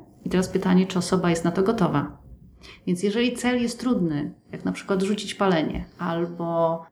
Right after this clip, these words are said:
pozbyć się nałogu, to lepiej tą decyzją podzielić się z najbliższymi, czyli osobami, które rzeczywiście dobrze życzą,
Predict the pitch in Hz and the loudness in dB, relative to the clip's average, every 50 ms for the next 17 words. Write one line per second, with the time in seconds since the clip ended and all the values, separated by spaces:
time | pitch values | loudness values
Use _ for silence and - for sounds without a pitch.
0 | _ _ _ _ - 196 202 190 175 180 180 185 - - 185 180 180 175 165 160 | _ _ _ _ 0 2 4 4 4 2 0 -2 0 0 2 4 4 4 4 2
1 | 151 147 139 160 196 240 - - - _ _ _ _ _ _ _ - - - - | 0 0 2 2 2 2 0 -4 -16 _ _ _ _ _ _ _ -20 -20 -20 -20
2 | - _ _ _ _ _ _ _ _ _ _ - - 196 190 202 214 - - - | -20 _ _ _ _ _ _ _ _ _ _ -2 2 4 4 6 4 4 2 0
3 | - - 214 220 247 269 - 302 269 247 - - - - _ _ - - 254 262 | 0 2 2 4 4 4 4 2 2 2 0 -4 -10 -20 _ _ -2 0 2 2
4 | 247 208 208 190 - - 254 240 240 226 220 220 208 185 214 208 208 190 - - | 4 4 4 2 2 0 0 0 0 0 2 0 2 2 4 2 2 0 -2 -4
5 | - 202 196 202 202 214 202 190 185 185 180 - - - - 180 165 156 - - | 0 0 0 2 2 2 2 4 4 2 0 -2 -4 -2 0 2 2 2 0 -4
6 | - - - - 196 196 202 - - - - 208 196 214 214 214 214 208 - - | -6 -12 -10 0 2 2 2 2 0 -2 -2 -2 0 2 2 2 0 0 -2 -4
7 | 214 220 214 214 214 - 214 226 233 - - - 214 190 - 208 208 202 185 185 | -4 -2 -2 -2 -2 -2 0 0 0 0 2 0 0 2 6 6 6 6 6 6
8 | 185 185 175 175 175 - - - 147 - - - - | 6 4 6 6 4 2 2 -2 -4 -4 -4 -6 -8